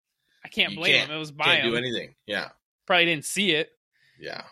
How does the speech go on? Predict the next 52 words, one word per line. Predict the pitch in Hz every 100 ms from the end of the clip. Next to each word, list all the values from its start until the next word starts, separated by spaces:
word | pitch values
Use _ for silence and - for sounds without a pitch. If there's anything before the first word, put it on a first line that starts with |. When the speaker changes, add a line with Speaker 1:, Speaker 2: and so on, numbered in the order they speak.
| _
Speaker 2:
So | - - 95 92 87
it | 107
was | 127 143
a | 143
great | 131 135 170 127
goal, | 127 160 151
and | 117
you | 127
could | 123
see | - 127 127
by | 120
the | 110
celebrations | - 117 101 101 101 - 101
how | 117 113
much | 110 113 107
it | 90
meant | 104 113
for | - 104 95
Manchester | 95 104 98 107 -
City, | 90 101 110 113
because | 95 98 90
pretty | - - 156
much | 165 156 - -
every | 120 143 147
single | 143 147 139
player, | 135 131 127 127
bar | 101 107 110 107
Kevin | - 110 107
De | 104
Bruyne, | 92 107 101 95
who | 92
couldn't | 104 82
run | 92 113 120
all | 110 107
the | 107
way | 104
to | 98
the | 95
opposite | 92 92 -
side | - 98 90
of | 85
the |
field, | - 113 127 135 - 370 -
Speaker 1:
<laughs> | _ _
Speaker 2:
joined | - 127 139
in | 156
on | 143 156
the |
<laughs> |
celebrations. | 151 139 185 135 - 160 135 - - - - -
So, | - - - - - - - - - -
<laughs> | 208